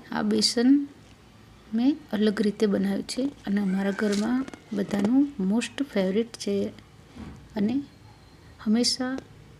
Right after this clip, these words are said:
અઠવાડિયામાં બે વખત અમારા ઘરે બને છે બેસન. તો અહીંયા મેં મોટી ડુંગળી લીધી છે, સાતથી આઠ કળી લસણ, બે લીલા તીખા મરચાં લીધા છે અને આદુનો ટુકડો લીધો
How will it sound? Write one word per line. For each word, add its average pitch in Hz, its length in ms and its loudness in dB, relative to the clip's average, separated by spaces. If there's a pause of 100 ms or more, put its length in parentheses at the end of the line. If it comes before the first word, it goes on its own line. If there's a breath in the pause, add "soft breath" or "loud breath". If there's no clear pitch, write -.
(300)
અઠવાડિયામાં 240 600 2
બે 214 120 4
વખત 226 280 -4 (100)
અમારા 208 280 -2
ઘરે 208 180 0
બને 202 240 -2
છે 226 200 -6
બેસન. 202 280 -2 (400)
તો - 80 -2
અહીંયા 214 260 2
મેં 214 160 2
મોટી 208 300 0
ડુંગળી 202 320 2
લીધી 208 240 -2
છે, 233 80 0 (120)
સાતથી 202 440 -2
આઠ - 200 -6
કળી 202 260 0
લસણ, 254 360 0 (760 loud breath)
બે 214 120 4 (120)
લીલા 208 340 0 (140)
તીખા 208 360 -2
મરચાં 202 380 0
લીધા 185 300 0
છે 240 100 -2 (420)
અને 196 180 0 (1080)
આદુનો 202 320 2
ટુકડો 185 340 0
લીધો 180 240 -4